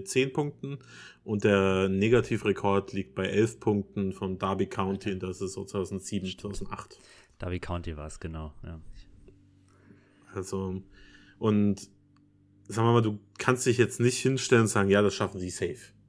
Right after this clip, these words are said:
Speaker 1: Also so schlecht, wie die sind, äh, würde es mich nicht wundern, wenn sie den Rekord quasi knacken.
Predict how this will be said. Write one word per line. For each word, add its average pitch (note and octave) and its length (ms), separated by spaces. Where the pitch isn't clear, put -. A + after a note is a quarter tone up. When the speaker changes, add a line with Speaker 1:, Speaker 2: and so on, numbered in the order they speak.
Speaker 1:
Also F#2+ 160
so A#2 180
schlecht, A2 280
wie G#2+ 80
die G2+ 100
sind, G2+ 280
äh, G2 320
würde B2 260
es A2 180
mich G#2 180
nicht A#2 340
wundern, A2 360
wenn G2+ 140
sie G2 140
den G2 220
Rekord F#2+ 560
quasi F#2+ 280
knacken. A#2 440